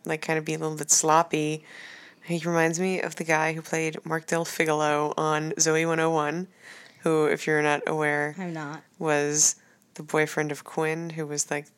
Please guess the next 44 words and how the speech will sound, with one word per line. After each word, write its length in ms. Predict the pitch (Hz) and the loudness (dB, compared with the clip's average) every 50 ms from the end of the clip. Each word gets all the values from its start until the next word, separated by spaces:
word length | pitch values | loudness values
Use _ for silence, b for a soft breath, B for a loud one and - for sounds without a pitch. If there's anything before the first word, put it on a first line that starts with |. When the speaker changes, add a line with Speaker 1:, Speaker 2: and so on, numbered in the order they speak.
| _ _ _ | _ _ _
Speaker 1:
the 100 | - 156 | -4 -2
nerdy 300 | 151 151 151 147 151 147 | -2 0 -2 -2 -4 -4
girl 180 | 151 156 151 151 | -4 -4 -4 -4
with 120 | 151 151 | -6 -8
the 60 | - | -8
glasses. 760 | 151 151 151 151 156 151 - - 165 165 165 - - - - - _ _ _ _ _ _ _ _ _ _ _ _ _ - - | -8 -6 -6 -8 -8 -10 -10 -10 -10 -10 -10 -12 -12 -12 -14 -18 _ _ _ _ _ _ _ _ _ _ _ _ _ -10 -4
Speaker 2:
I 60 | 208 | -2
remember 340 | 202 190 196 208 226 254 277 | -2 0 0 0 0 0 0
her. 520 | 262 240 220 185 170 175 170 - - - - - | 0 0 0 0 0 0 -2 -4 -6 -8 -2 2
Actually, 320 | - 262 254 - - - - | 2 2 2 0 -4 0 0
I 100 | - 294 | 0 2
con-, 160 | 294 - 523 523 466 | 2 2 2 2 2
like, 160 | 381 - - | 2 2 4
I 120 | 226 240 254 | 4 2 2
conflate, 480 | 254 - 403 381 - - 247 226 208 - - | 2 0 -2 -2 0 0 0 0 0 0 0
uh, 140 | 190 185 - - - - - - | 0 0 -2 -4 -10 -18 -6 -2
like, 200 | - 202 196 - | -2 -2 0 0
conflate 600 | - 214 202 202 - 196 196 196 185 180 170 - - - _ - | 0 0 0 0 0 2 4 4 4 2 0 -2 -8 -14 _ -4
Victorious 640 | 196 185 175 180 - 185 175 180 185 202 220 233 - | -2 -2 -2 -2 0 0 2 2 2 2 0 0 0
and 100 | 214 196 | 0 2
Zoe 200 | 196 180 175 175 | 2 4 4 4
one 160 | 175 175 170 | 2 2 2
one 120 | 170 165 | 0 0
one 140 | 170 170 170 | 0 0 0
all 160 | 170 175 180 | 0 0 0
the 100 | 180 202 | 0 0
time. 380 | 202 240 226 220 226 240 254 269 262 B B B B B - - - - 247 262 269 277 - 190 | 0 2 2 2 2 2 2 0 -2 B B B B B -18 -18 -16 -16 -18 -18 -20 -18 -14 -8
Speaker 1:
It's, 280 | 175 175 160 - - - | -6 -4 -2 -2 -2 -2
there's 240 | - - 170 160 180 | -2 0 0 2 4
only 200 | 175 175 165 160 | 4 4 4 4
one 200 | 160 156 151 151 | 4 2 2 2
overlap 500 | 147 151 156 151 147 147 147 143 143 - | 0 0 -2 -2 -4 -4 -4 -6 -8 -8
there. 300 | - 147 - - - 151 156 | -6 -6 -6 -6 -4 0 2
Speaker 2:
I 100 | 247 233 | 4 4
know, 120 | 226 196 | 6 4
it's 180 | 180 180 180 - | 4 2 0 -2
Vic-, 420 | - 180 185 196 185 180 - - | -2 0 2 2 2 2 0 -4
Vic-, 260 | - 190 190 180 185 - | -2 -2 -2 -2 -2 -4
Vic-, 220 | - 185 185 185 - - | -4 -4 -4 -4 -6 -8
Vic-, 120 | - 175 | -6 -4
Speaker 1:
Victoria 440 | 175 175 156 - - 185 170 165 160 160 | -4 -2 -2 2 6 6 8 8 8 8
Speaker 2:
yes, 40 | - 160 156 180 - - | 8 8 8 8 6 6
Speaker 1:
Justice? 460 | - 247 262 294 311 - - - 381 | 6 8 8 10 10 8 8 8 6
Speaker 2:
yes. 160 | 349 294 - | 6 4 2